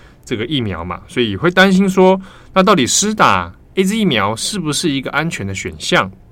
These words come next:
那到底这个血栓案例是不是就直接跟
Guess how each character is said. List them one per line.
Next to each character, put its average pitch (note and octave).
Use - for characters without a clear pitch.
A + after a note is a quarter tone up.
那 G#2+
到 E3+
底 F#2+
这 C3+
个 B2+
血 G2
栓 B2+
案 E3
例 D#3
是 -
不 E3
是 D#3+
就 D#3
直 C3
接 C3
跟 C3